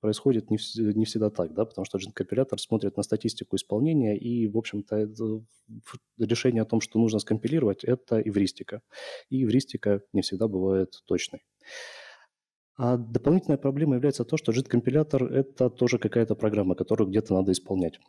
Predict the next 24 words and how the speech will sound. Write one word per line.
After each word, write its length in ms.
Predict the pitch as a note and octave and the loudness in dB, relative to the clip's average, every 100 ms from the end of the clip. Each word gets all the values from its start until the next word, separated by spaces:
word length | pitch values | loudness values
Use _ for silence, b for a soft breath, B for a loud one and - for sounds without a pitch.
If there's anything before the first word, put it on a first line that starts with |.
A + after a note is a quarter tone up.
| _ | _
То 60 | - | -14
есть 160 | - | -2
если 220 | B2 - A2+ | 0 0 0
у 40 | |
нас, 380 | A2 A2+ - - | 0 0 -4 -2
а, 280 | G#2+ G#2+ G#2 | 0 2 0
есть 280 | G2 A2+ A2 | 2 0 0
какие-то, 920 | - - G#2 - G2 G2 G2 G2+ G2+ | -8 -2 -4 -2 -2 0 2 2 0
скажем, 440 | - - F#2+ F#2+ | -2 0 2 2
если 240 | A2+ A2 A2 | 2 2 2
у 40 | |
нас 100 | G2 | 0
своб-, 240 | - G#2 - | 0 -2 0
простаивает 540 | G#2 - G2+ F#2+ F#2 | -4 2 2 2 0
одно 180 | F#2+ G2+ | 0 0
свободное 460 | - F2+ G2 F#2+ | 0 0 0 2
ядро 180 | G2 D3+ | 2 4
на 80 | C#3+ | 2
машине, 400 | A2 - F#2+ E2+ | 0 -2 -2 -4
то 160 | - G#2 | -2 2
мы 140 | D3 | 4
можем 480 | G#2 B2 A#2 A2 - _ _ _ _ _ _ _ - _ C3 | 2 0 0 -2 -4 _ _ _ _ _ _ _ -20 _ 0
унести 300 | A2 - A#2+ | 0 2 0
jit-компилятор 720 | A#2 - F#2+ F#2+ G#2+ A2+ | 0 0 -2 0 0 -2